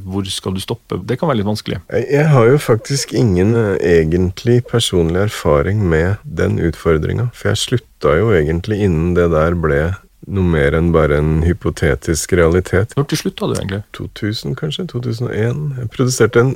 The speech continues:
Speaker 2: E P med Krøyt.
Speaker 1: Ja.
Speaker 2: Og det lurer jeg på var i to tusen og en.
Speaker 1: Og da hadde du fått nok?
Speaker 2: Da hadde jeg nok egentlig fått nok. Jeg gjorde mye som var, mye som jeg gjorde som var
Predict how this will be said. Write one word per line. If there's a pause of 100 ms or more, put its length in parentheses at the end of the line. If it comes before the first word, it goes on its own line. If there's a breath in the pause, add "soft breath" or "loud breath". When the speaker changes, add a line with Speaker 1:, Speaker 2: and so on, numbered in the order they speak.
(200)
Speaker 2:
E
P
med
Krøyt. (420)
Speaker 1:
Ja. (180)
Speaker 2:
Og
det
lurer (100)
jeg
på
var
i
to
tusen
og
en. (220)
Speaker 1:
Og
da
hadde
du
fått
nok? (180)
Speaker 2:
Da
hadde
jeg
nok
egentlig
fått
nok.
Jeg
gjorde
mye
som
var,
mye
som
jeg
gjorde
som
var